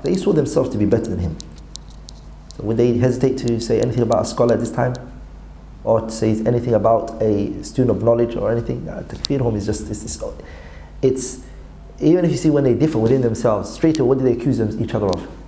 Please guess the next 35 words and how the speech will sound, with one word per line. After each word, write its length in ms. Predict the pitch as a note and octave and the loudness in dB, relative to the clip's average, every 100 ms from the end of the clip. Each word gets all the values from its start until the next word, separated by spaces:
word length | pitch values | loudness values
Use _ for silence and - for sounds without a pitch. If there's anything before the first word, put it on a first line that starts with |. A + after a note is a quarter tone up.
| - - - - | -18 -18 -20 -6
"You're 100 | F#2+ | -4
a 40 | F2 | -4
spy 300 | - - G#2 | -2 0 0
of 140 | F#2 | 0
the 80 | - | -6
kuffar. 520 | - - F#2+ E2+ - - - - - - - - - - - - | -10 -6 -4 -4 -6 -14 -18 -20 -20 -18 -18 -20 -18 -18 -16 -4
You're 180 | G2+ - | -2 -2
a 40 | - | -4
kafir, 360 | - F#2+ - F#2 | -2 -2 -2 -6
murtad." 500 | G2+ A2 - D2+ - - - - - - - - - - - | -4 -4 -4 -10 -12 -18 -20 -20 -20 -20 -20 -20 -20 -16 -12
Like, 160 | A2 | -6
that's 200 | G#2 C3 - | -2 -2 2
all 180 | D#3 | 2
they, 120 | D3 - | 4 2
like, 340 | A#2 - - | 0 -2 -2
the 80 | A#2+ | 0
minute 320 | B2+ E3 E3+ | 2 2 4
they 120 | C#3 | 2
differ, 680 | A2 C#3+ D#3 A#2+ B2 - - - - - - - - - | 4 2 2 2 2 -2 -10 -16 -18 -18 -18 -20 -16 -10
that's 200 | G2 - | -4 -2
it, 120 | - | -2
that's, 180 | G#2+ - | -4 -4
that's, 180 | A#2 | -6
that's 240 | - A#2 - | -4 -4 0
what 60 | |
they 60 | A#2+ | 2
do 120 | B2 | 2
to 120 | A#2 | 0
each 120 | G#2 G#2 | -4 -6
other. 180 | F#2 F2+ - - - - - - - - - | -8 -10 -14 -18 -18 -18 -18 -18 -18 -12 -2
Are 60 | |
you 80 | A#2+ | 2
with 120 | D3+ | 4
me, 80 | C3+ | 2
brothers? 340 | G#2+ F#2+ F2+ | 2 0 -2